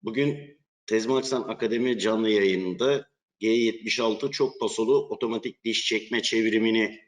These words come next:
incelemeye çalışacağız. Ve bunun yanında Whitford diş hesaplarını da göstermeye çalışacağım.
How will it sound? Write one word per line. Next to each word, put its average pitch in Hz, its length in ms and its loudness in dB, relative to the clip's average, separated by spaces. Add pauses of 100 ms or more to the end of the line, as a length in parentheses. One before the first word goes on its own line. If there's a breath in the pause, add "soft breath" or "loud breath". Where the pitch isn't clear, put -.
incelemeye 85 560 -2
çalışacağız. 85 880 -6 (920)
Ve 113 460 2
bunun 127 180 2
yanında 120 720 2 (480)
Whitford 123 580 -2
diş 123 200 0
hesaplarını 113 680 0
da 92 120 0
göstermeye 85 760 -4
çalışacağım. 87 560 -4